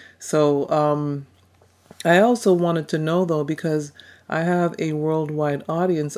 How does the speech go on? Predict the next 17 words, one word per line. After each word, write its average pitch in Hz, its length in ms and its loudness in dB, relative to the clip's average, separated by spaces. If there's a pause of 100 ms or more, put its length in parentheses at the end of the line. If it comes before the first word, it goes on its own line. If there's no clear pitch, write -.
I 170 80 0
wanted 190 380 2
to 165 100 -6
know 147 540 -4
on 147 160 -6
a 143 80 -6
worldwide, 151 840 -2
a 139 60 -2
global 170 440 2
level, 143 460 -4 (460)
how 156 160 -6
many, 151 480 -6
uh, 143 200 -6
women 147 400 -4
suffer 143 640 -6
from 139 340 -6
pcos. 139 680 -12